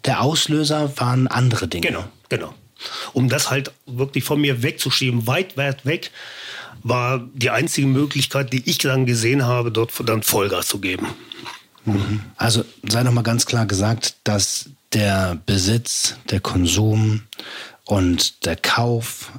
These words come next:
Speaker 1: aber auch das Einführen von Kokain ins Land natürlich illegal ist, ne? Also, wir wollen hier nichts romantisieren, wir wollen einfach nur darüber sprechen, wie es war.
Speaker 2: Ganz wichtig, unbedingt,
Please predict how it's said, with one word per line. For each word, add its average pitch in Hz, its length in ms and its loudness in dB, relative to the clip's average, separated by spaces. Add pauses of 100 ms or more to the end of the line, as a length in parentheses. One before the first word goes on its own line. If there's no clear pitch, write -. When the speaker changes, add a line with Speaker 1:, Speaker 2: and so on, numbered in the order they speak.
Speaker 1:
aber 95 260 0
auch 82 120 -6
das - 180 -6
Einführen 104 600 2
von 92 200 -2
Kokain 98 720 2
ins 101 340 2
Land 95 380 2
natürlich 113 880 2
illegal 101 600 0
ist, - 280 -4
ne? 113 220 2 (640)
Also, 101 480 2 (920)
wir 98 160 -4
wollen 101 140 2
hier 107 80 4
nichts 123 260 2
romantisieren, 113 520 2
wir 117 60 4
wollen 110 120 4
einfach 110 240 2
nur 110 100 4
darüber 101 240 2
sprechen, 92 340 0
wie 90 60 -4
es - 160 0
war. 82 260 -8
Speaker 2:
Ganz 165 340 0
wichtig, 147 480 -6 (420)
unbedingt, 160 720 0